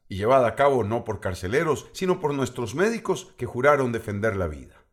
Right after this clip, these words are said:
Algunos dirán, "¿Y esto qué tiene que ver conmigo?". Resulta que, si se logra aprobar el aborto libre, cada uno de nosotros estaremos contribuyendo mediante nuestras cuotas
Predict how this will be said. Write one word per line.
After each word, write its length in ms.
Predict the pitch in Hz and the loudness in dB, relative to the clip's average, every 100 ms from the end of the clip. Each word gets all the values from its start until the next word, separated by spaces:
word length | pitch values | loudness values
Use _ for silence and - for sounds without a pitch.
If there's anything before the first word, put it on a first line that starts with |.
| _ _ _ _ - | _ _ _ _ -10
Algunos 340 | 104 160 147 | -6 -2 -2
dirán, 560 | 120 131 123 92 73 - | 2 4 4 0 -6 -8
"¿Y 140 | 110 135 | 2 2
esto 460 | 143 - 113 87 | 2 0 0 0
qué 120 | - | -8
tiene 240 | 120 123 113 | -2 -2 0
que 100 | 98 | 0
ver 180 | 110 - | 0 0
conmigo?". 600 | 95 131 220 104 71 - _ _ - | -4 -2 -4 -6 -10 -16 _ _ -10
Resulta 520 | 185 185 233 - 202 | -8 -6 -8 -2 -2
que, 260 | - 165 131 | 0 -4 -4
si 160 | - 117 | -10 -8
se 140 | 135 | 2
logra 300 | 185 208 190 | 6 6 6
aprobar 400 | - 127 123 123 | 4 4 4 4
el 100 | 92 | 2
aborto 400 | 85 123 139 95 | 0 0 0 -2
libre, 520 | 110 143 110 110 - - | -2 -2 -2 -6 -8 4
cada 200 | 175 165 | 6 6
uno 240 | 170 156 | 4 2
de 80 | 147 | 2
nosotros 480 | 139 196 196 170 147 | 2 -2 -2 -4 -6
estaremos 460 | - 143 165 151 | -2 -2 0 -4
contribuyendo 680 | 156 135 139 131 151 160 143 | -6 -6 -4 -2 -2 0 0
mediante 420 | 131 123 117 120 | 2 0 -2 -2
nuestras 380 | 127 123 117 110 | -4 -4 -4 -4
cuotas 520 | - 185 185 151 | 2 2 4 2